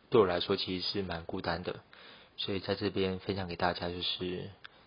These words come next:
其实我在做一个 app，它其实是一个蛮好的一个工具给大家。那也希望大家其实在这个股市，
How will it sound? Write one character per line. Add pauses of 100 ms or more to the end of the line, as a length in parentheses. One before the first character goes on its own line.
其
实
我
在
做
一
个
app， (360)
它
其
实
是
一
个
蛮
好
的
一
个
工
具
给
大
家。 (720)
那
也
希
望
大
家
其
实
在 (800)
这
个 (400)
股
市，